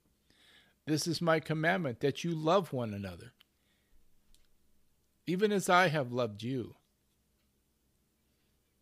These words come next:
In First John, in the letter of First Epistle of John,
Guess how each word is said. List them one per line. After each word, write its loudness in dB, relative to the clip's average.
In -10
First -2
John, -4
in -8
the -6
letter -2
of -12
First -10
Epistle -8
of -10
John, -8